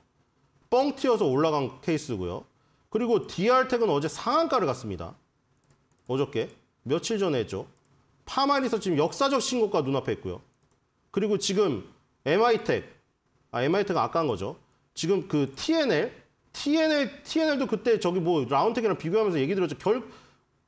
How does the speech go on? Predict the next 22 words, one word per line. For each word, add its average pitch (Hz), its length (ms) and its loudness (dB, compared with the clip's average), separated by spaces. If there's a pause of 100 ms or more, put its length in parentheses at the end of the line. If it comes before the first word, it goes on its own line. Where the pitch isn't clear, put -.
(140)
지금 220 260 -2
고점 180 300 0
돌파 196 220 2
눈앞에 247 540 2
두고 196 220 2
있는 170 160 2
상태에서 135 560 0
지금 175 500 -2 (280)
삼 - 280 -4
일 285 140 0
동안 196 300 2
거의 143 280 0
이십 165 320 -4
퍼센트가 220 460 0
급등했습니다. 110 920 -4 (560)
지금 226 280 0
이제 202 200 2
지니언스죠. 190 920 0
지니언스도 269 760 -2
너무 233 320 2
유사합니다. 143 720 -2
지금 120 460 -6